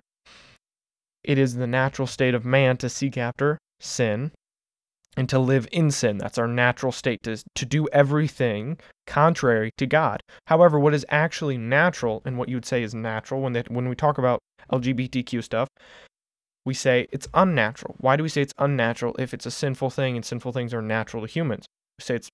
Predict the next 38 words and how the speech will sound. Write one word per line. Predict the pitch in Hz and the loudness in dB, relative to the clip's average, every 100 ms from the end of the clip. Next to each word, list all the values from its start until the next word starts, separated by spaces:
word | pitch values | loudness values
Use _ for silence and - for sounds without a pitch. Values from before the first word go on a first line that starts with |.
| - | -2
unnatural | 143 139 113 - 123 | 0 2 0 -4 -8
because | 139 127 120 - _ - | -4 -4 -4 -10 _ -12
it's | - 127 | -8 -4
not | 123 127 131 - 123 | -2 -2 -4 -10 -10
God's | 120 110 113 110 - 135 | -6 -4 -6 -8 -8 -2
order. | 156 113 - | 0 -2 -10
It's | - | -8
not | 120 190 | -8 -2
in | |
God's | 165 147 139 | 0 0 0
order, | 117 113 196 _ _ - _ - | -4 -4 -10 _ _ -20 _ -4
and | 123 123 123 117 | -2 -2 -4 0
God | 127 131 131 131 135 | 2 6 4 2 -2
defines | 123 - - 151 180 170 135 127 | -4 -4 -2 2 4 4 2 -2
what | 131 131 127 | 2 2 2
is | 123 | 0
natural. | 120 113 - 104 | 0 0 -2 -6
That's | 120 - | -6 -2
really | 135 165 190 | 2 4 4
important | 170 - 135 127 - - | 0 -2 -2 -2 -6 -2
in | 139 139 | 0 0
this | 127 | -2
conversation | - 123 127 - 123 117 120 | -4 -4 -4 -2 -4 -2 -6
to | 117 | -8
say | - 117 110 107 _ _ _ _ _ _ _ _ _ _ 135 | -4 -2 -2 -4 _ _ _ _ _ _ _ _ _ _ -2
God's | 131 147 156 | 2 2 0
creation | - 147 143 139 135 123 - _ - | -4 0 0 0 -2 -6 -10 _ -16
stems | - 123 147 - | 2 4 4 0
from | 147 | -2
his | 131 - | -2 -4
character, | - 185 190 - - 104 123 220 | 0 4 4 2 -2 -4 -4 -8
so | - - | -8 -2
anything | 139 139 127 127 | 2 2 2 -4
contrary | 110 - 214 254 156 120 113 | -4 4 4 4 2 2 0
to | - 120 | -4 -4
his | 117 | -4
character | - 107 101 139 | -4 -4 -4 -2
is | 147 | -2